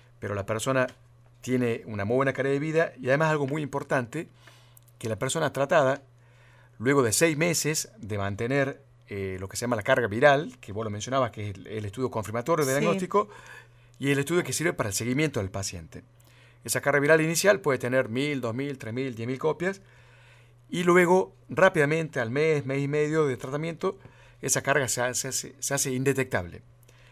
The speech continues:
Speaker 1: O sea, una vez que la carga es indetectable, que el informe aparece con menos de veinte copias, el, el poder de detección de los aparatos modernos, esa persona,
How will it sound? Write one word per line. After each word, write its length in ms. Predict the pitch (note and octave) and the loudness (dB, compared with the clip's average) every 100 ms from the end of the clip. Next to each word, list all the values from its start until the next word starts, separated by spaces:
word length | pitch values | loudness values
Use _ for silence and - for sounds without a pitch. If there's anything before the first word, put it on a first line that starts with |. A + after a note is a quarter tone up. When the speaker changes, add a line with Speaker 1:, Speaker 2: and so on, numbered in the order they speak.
| - | -20
Speaker 1:
O 40 | - | -12
sea, 80 | A2 | -4
una 100 | G#2+ | -2
vez 100 | D3+ | -2
que 80 | |
la 80 | A#2+ | 2
carga 220 | D3+ D#3 | 4 6
es 80 | C#3+ | 4
indetectable, 720 | C#3+ D3+ E3 G#3 F3 F#3+ - - - - | 2 -2 4 6 6 4 -2 -12 -20 -12
que 440 | A2+ A2 G#2 - | -8 -6 -8 -10
el 120 | G2 | -10
informe 560 | G2+ A#2 B2+ G#2+ G2+ - - - - - - | -2 2 2 0 -6 -12 -20 -20 -20 -14 -10
aparece 400 | G#2+ A#2+ B2 B2+ | -6 -4 -4 -4
con 180 | G2 | -2
menos 240 | F#2+ C3+ A#2 | 0 2 2
de 60 | |
veinte 240 | G#2+ B2+ C#3+ | -2 -4 0
copias, 420 | D#3+ C#3 F3 - - - - - | 0 0 -6 -10 -20 -20 -20 -12
el, 560 | G#2+ G#2+ F#2+ F2 E2 D#2 | -6 -4 -6 -8 -12 -16
el 80 | F2+ | -12
poder 280 | - G#2 A#2 | 0 0 0
de 160 | G#2 | -2
detección 460 | F#2+ G2 A#2 - C#3+ | -6 -6 -4 0 0
de 80 | G#2 | -2
los 80 | F#2 | -6
aparatos 340 | - A#2+ A#2 | -8 -8 -4
modernos, 420 | A#2+ C#3+ C#3 F#3+ - - - - - - - - | 0 0 -2 -6 -12 -20 -20 -20 -20 -20 -20 -6
esa 200 | - D#3+ | 0 2
persona, 440 | D#3+ D3+ F3+ D3+ | 2 2 4 4